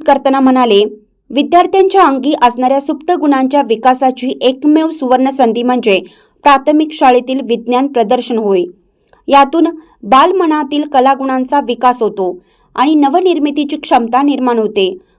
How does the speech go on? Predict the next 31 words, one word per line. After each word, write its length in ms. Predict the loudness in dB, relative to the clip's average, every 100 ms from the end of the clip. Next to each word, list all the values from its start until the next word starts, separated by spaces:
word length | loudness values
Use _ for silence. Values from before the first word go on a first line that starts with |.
| _
असं 220 | -4 -4
त्यांनी 240 | -2 -2 -2
विज्ञान 480 | -4 -4 0 0
प्रदर्शन 400 | 2 0 0 -2
उद्घाटन 580 | -2 -2 -2 -2 0 0
प्रसंगी 400 | -2 -2 -4 -6
केलेल्या 380 | -2 2 2 2
भाषणात 420 | 2 0 0 -4
सांगितलं. 560 | -2 -2 -2 -2 -2 -2 -4 _ _ _ _ _ _
विज्ञान 420 | -2 0 2 2
प्रदर्शनात 580 | 2 2 2 2 2 2 0 -6 _ _ 2
किमान 320 | 4 4 4
पन्नास 400 | 4 2 2 -2 -4
ते 100 | -2
साठ 320 | 0 0 -2
प्रयोगांची 580 | 2 4 4 0 -2 -2
मांडणी 420 | 0 0 0 0
करण्यात 320 | 0 0 0
आली 160 | 0 2
होती. 440 | 0 0 -4 -4 -10 _ _
प्रत्येक 480 | -2 -2 -2 -6 0
मांडणी 420 | 0 2 0 -2
व्यवस्थितपणे 720 | -2 -2 -2 -4 -6 -2 -2 0
करून 300 | 0 2 0 -2 -10 _ _
त्याचे 260 | -2 0 0
सादरीकरण 640 | 2 0 0 -2 0 2 2
विद्यार्थ्यांनी 560 | 0 2 0 0 -2
अत्यंत 460 | 0 -2 2 2 2
उत्कृष्ट 600 | 2 0 0 -4 -2 -2
पद्धतीनं 520 | 0 0 0 0 0
केलं. 400 | 2 2 4 0